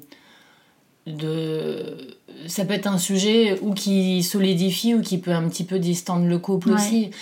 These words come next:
Speaker 1: En tout cas, c'est sûr que dans tous les cas, si tu franchis ces étapes-là en couple, normalement, c'est que c'est, c'est assez solide, quoi.
Speaker 2: Ouais. Et alors, tu découvres ta grossesse. Comment s'est passé, euh, ces neuf mois, euh,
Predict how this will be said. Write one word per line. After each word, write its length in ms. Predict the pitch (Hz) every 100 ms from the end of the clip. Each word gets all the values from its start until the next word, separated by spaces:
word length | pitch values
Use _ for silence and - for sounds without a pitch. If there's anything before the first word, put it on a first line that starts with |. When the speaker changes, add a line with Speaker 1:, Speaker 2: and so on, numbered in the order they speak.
| -
Speaker 1:
En 120 | 180 175
tout 140 | 196
cas, 140 | 240
c'est 120 | 240 190
sûr 140 | 220
que 40 | 190
dans 100 | 185
tous 120 | 196
les 100 | 185
cas, 120 | 208 226
si 120 | 196
tu 120 | 180
franchis 420 | 175 196 180 226
ces 220 | 220 180
étapes-là 480 | 175 180 175 190 190
en 100 | 175
couple, 300 | 165 233 220
normalement, 460 | 180 165 165 175 202
c'est 180 | 196 180
que 360 | 175 156 160
c'est, 320 | 156 - 175
c'est 260 | 160 - 170
assez 220 | 160 180
solide, 380 | 170 202 196 185
quoi. 120 | 220
Speaker 2:
Ouais. 220 | 220 196 175 - _ _ _ _ - - - - - -
Et 40 |
alors, 180 | 196 190
tu 120 | 190
découvres 360 | 175 208 247 226
ta 320 | 214 190 170
grossesse. 1040 | 180 196 254 - 226 220 254 311 - - 156
Comment 160 | 208 214
s'est 160 | 220
passé, 460 | 202 185 185 185 190
euh, 300 | 160 156 156 170 -
ces 280 | - - 165
neuf 340 | 156 175 -
mois, 320 | 180 180 185
euh, 80 | 175